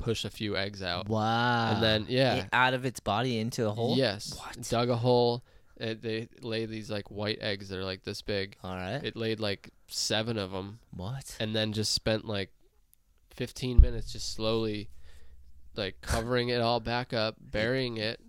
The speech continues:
Speaker 2: They do that?
Speaker 1: And then walked back to the pond.
Speaker 2: Whoa.
Speaker 1: And these things, I guess, take, like, months. They won't hatch until, like, fucking November or something.
Speaker 2: No shit.
Speaker 1: Yeah.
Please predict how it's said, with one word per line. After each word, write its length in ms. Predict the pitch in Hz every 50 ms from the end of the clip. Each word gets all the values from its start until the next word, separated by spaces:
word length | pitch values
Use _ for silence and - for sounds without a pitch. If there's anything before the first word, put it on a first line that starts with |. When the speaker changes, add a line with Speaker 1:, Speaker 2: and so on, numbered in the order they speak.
| - -
Speaker 2:
They 120 | 92 92
do 200 | 90 98 98 95
that? 260 | 92 90 101 127 - - -
Speaker 1:
And 160 | 120 120 120
then 440 | 123 123 123 120 117 117 117 117 117 - _ - - - - - - -
walked 440 | - 113 110 107 113 113 117 - -
back 200 | - 123 123 120 -
to 80 | 143
the 80 | 135 135
pond. 420 | - 131 120 113 110 120 120 123 123
Speaker 2:
Whoa. 560 | 131 139 139 135 131 127 117 110 104 95 92 92
Speaker 1:
And 120 | 131 120 120
these 160 | 120 113 -
things, 220 | - 151 143 127
I 80 | 127 123
guess, 160 | 120 123 -
take, 240 | - - 123 123 -
like, 220 | 110 95 90 -
months. 500 | 98 95 101 101 104 131 147 110 - -
They 100 | - 110
won't 260 | 110 117 131 131 113 107
hatch 260 | 113 117 120 - -
until, 200 | 113 - 104 98
like, 160 | 95 95 -
fucking 240 | - 117 104 - 107 101
November 460 | 98 92 - 95 104 117 - 87 76
or 60 | 67
something. 580 | - - - 98 101 - - 104 104 113 131 -
Speaker 2:
No 240 | - 120 127 156 165
shit. 460 | 175 - - - 180 180 156 - - - - - -
Speaker 1:
Yeah. 300 | - 113 117 107 95